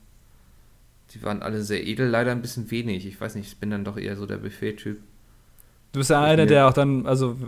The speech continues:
Speaker 2: das, der will das dann schon ausnutzen, dass es mal kostenlos ist. Also da wird dann richtig reingehauen. Damit auch
Speaker 1: Ich
Speaker 2: irgendwie
Speaker 1: wurde
Speaker 2: dann
Speaker 1: mal
Speaker 2: <laughs> irgendwie ein, ein Ausflug auf der Hochzeitsreise halt ausfallen muss, weil Mickel da war und der hat sich
Speaker 1: Ja.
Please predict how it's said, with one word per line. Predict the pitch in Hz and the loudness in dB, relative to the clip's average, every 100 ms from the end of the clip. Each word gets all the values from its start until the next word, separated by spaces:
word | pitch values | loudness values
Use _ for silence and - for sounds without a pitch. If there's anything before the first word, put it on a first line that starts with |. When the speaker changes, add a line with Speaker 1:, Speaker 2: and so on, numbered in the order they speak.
| - | -2
Speaker 2:
das, | 127 123 131 | 0 0 2
der | 139 | 4
will | 156 | 6
das | 170 - | 6 6
dann | 156 | 4
schon | 156 143 | 4 6
ausnutzen, | 131 139 147 - 117 | 6 6 2 2 0
dass | 117 | 0
es | 117 | 0
mal | 110 | 0
kostenlos | 113 101 113 92 95 | 0 -2 -2 -4 -4
ist. | 90 - | -8 -6
Also | 147 123 131 | -4 0 0
da | |
wird | 127 143 | 2 2
dann | 135 | 2
richtig | 139 135 117 | 2 2 0
reingehauen. | 104 110 101 98 92 - - - - - - | -2 -2 -2 -4 -6 -10 -18 -20 -20 -10 0
Damit | 127 143 | 2 4
auch | 139 | 4
Speaker 1:
Ich | 143 | 6
Speaker 2:
irgendwie | 147 143 | 4 6
Speaker 1:
wurde | 143 143 | 6 8
Speaker 2:
dann | 135 | 6
Speaker 1:
mal | 135 131 - - - - - - - | 6 6 2 -4 -12 -14 -14 -12 -2
Speaker 2:
<laughs> | 139 131 | 0 2
irgendwie | 175 151 147 139 139 | 2 2 4 4 4
ein, | 123 143 143 | 2 0 2
ein | 143 160 | 4 6
Ausflug | 143 170 - 175 170 | 8 6 6 4 6
auf | 143 | 6
der | 143 | 6
Hochzeitsreise | 156 - 143 127 135 131 | 6 4 0 4 4 4
halt | 131 131 | 2 2
ausfallen | 143 - 139 | 2 4 2
muss, | 143 139 | 2 2
weil | 131 | 2
Mickel | 143 147 139 | 4 4 4
da | 117 101 | 4 4
war | 107 104 | 2 2
und | 107 | 2
der | 117 | 0
hat | 127 | 0
sich | 123 | 2
Speaker 1:
Ja. | 117 | 4